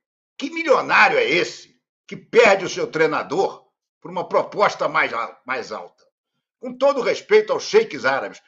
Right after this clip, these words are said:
o senhor John Textor não pode meter a mão no bolso e pelo menos diminuir essa diferença pra segurar o Luiz Castro, Luiz Castro? Se ele não puder fazer isso, realmente a coisa pode se complicar bastante,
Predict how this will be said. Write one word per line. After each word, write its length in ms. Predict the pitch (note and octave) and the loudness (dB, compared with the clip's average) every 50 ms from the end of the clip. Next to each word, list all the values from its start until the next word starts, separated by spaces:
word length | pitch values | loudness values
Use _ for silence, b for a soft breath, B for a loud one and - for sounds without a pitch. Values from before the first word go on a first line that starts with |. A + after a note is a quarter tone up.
| b b b | b b b
o 40 | - | -8
senhor 160 | G3+ G#3 F3+ | -8 -4 2
John 240 | D3+ A3 A#3+ - - | 2 2 2 2 2
Textor 400 | - A#3 G#3 - - - D3+ D3+ | 0 0 0 0 -4 -6 -8 -8
não 100 | D3 D3 | -8 -6
pode 220 | - F3+ F3 D#3 | -4 -4 -2 -2
meter 240 | D3+ D3+ D3 - D#3 | -4 -6 -4 -4 -4
a 80 | C#3+ | -4
mão 160 | C3+ C#3 C#3+ C3+ | -4 -6 -8 -8
no 100 | A2+ G#2 | -10 -12
bolso 300 | G2+ D3 E3 C#3+ - E3 | -12 -12 -12 -12 -12 -8
e 40 | |
pelo 220 | - G#3+ A3+ G3 F3+ | 0 0 0 0 0
menos 240 | F#3+ A3+ A3+ F#3+ D#3 | -4 -4 -8 -8 -8
diminuir 500 | C#3 F3 G3+ A3 F3 D3+ E3+ A3+ A#3+ A3+ | -8 -8 -8 -6 -6 -6 -6 -2 0 0
essa 200 | E3+ - B2 A#2+ | 0 -2 -6 -16
diferença 600 | A2+ - - A#2 G#2+ C#3+ F3+ G3 - - - _ _ _ _ _ _ _ _ _ _ _ _ _ _ | -16 -14 -12 -10 -10 -8 -10 -10 -12 -14 -20 _ _ _ _ _ _ _ _ _ _ _ _ _ _
pra 120 | - C3 B2+ | -4 -4 -4
segurar 380 | - - C3+ A#2+ A#2+ B2+ B2 | -4 -8 -10 -8 -4 -4 -4
o 80 | B2+ A#2+ | -4 -6
Luiz 160 | A2 G#2 - | -8 -12 -14
Castro, 420 | - - D3+ E3+ E3 - _ _ _ - | -10 -8 -8 -8 -10 -12 _ _ _ -18
Luiz 180 | A2 G#2+ - | -16 -16 -16
Castro? 400 | - - C3+ E3 D#3 - _ _ _ _ _ _ _ _ _ _ _ _ _ _ _ _ | -14 -10 -10 -10 -10 -12 _ _ _ _ _ _ _ _ _ _ _ _ _ _ _ _
Se 160 | - - D4+ | -10 -4 -2
ele 120 | A3 G#3 | -2 -2
não 100 | E3 D#3 - | -2 -6 -10
puder 260 | - C#3 B2+ C3 B2 | -10 -8 -8 -8 -6
fazer 260 | - C#3+ C3+ D3 D3+ | -6 -8 -6 -6 -6
isso, 300 | C3+ C#3 D3+ D3 - - _ _ _ - | -6 -6 -8 -10 -12 -18 _ _ _ -10
realmente 420 | - - C3+ A#2+ A#2+ B2 B2 C3+ | -8 -8 -8 -6 -8 -12 -10 -10
a 40 | D#3 | -12
coisa 280 | - - B2+ B2+ C3 B2 | -10 -10 -10 -10 -10 -10
pode 280 | - - B2+ B2 B2 | -10 -10 -10 -10 -12
se 80 | - C#3 | -16 -18
complicar 460 | B2 C3+ C3+ B2+ A#2 - - A2+ A2 | -16 -16 -16 -16 -16 -12 -10 -8 -4
bastante, 580 | C#3+ D3+ D3 - - A2+ F#2 - - - - | -4 -6 -6 -6 -8 -10 -10 -10 -12 -20 -20